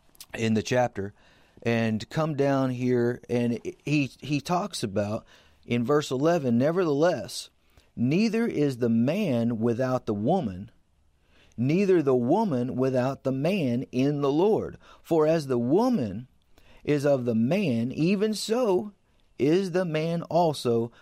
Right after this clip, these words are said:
by the woman, but all things are God." We've got to keep that in mind, gentlemen. Turn over to Ephesians five.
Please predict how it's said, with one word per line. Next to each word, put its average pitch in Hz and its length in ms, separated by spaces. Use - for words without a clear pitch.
by 120 300
the 107 100
woman, 104 640
but 101 640
all 127 480
things 92 800
are 95 240
God." 95 540
We've 139 200
got 202 180
to 190 100
keep 170 300
that 143 200
in 117 140
mind, 123 360
gentlemen. 92 420
Turn 180 200
over 175 240
to 131 120
Ephesians 120 520
five. 107 560